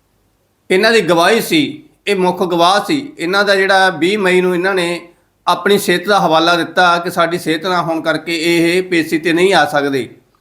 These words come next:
ਤੇ ਇਹਨਾਂ ਦੀ ਉਦੋਂ ਜਿਹੜੀ ਅਰਜ਼ੀ ਸੀ ਉਹ ਲਾ ਦਿੱਤੀ ਗਈ ਸੀ। ਪਰ ਹੁਣ ਫਿਰ ਅੱਜ ਜਿਹੜਾ ਇਹਨਾਂ ਦੀ ਗਵਾਹੀ ਸੀ ਇਹਨਾਂ ਦੀ,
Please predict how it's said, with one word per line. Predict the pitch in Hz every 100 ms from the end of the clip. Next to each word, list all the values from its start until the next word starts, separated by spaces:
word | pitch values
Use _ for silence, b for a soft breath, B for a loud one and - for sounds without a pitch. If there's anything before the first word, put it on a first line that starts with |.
| _ _ _ _ 190
ਤੇ | 185
ਇਹਨਾਂ | 196
ਦੀ | 208 202
ਉਦੋਂ | 185 180 180
ਜਿਹੜੀ | 175 196 190 165
ਅਰਜ਼ੀ | 156 170
ਸੀ | 175 170
ਉਹ | 175 190
ਲਾ | 175 151
ਦਿੱਤੀ | 139 135 185 170
ਗਈ | 151
ਸੀ। | 156 139 - _ _ _ _ _ _
ਪਰ | 185 190
ਹੁਣ | 180 185 185
ਫਿਰ | 175 185 170
ਅੱਜ | 156
ਜਿਹੜਾ | 175 190 185
ਇਹਨਾਂ | 170 185
ਦੀ | 185
ਗਵਾਹੀ | 170 160 151 156 185
ਸੀ | 185
ਇਹਨਾਂ | 175 185
ਦੀ, | 175 165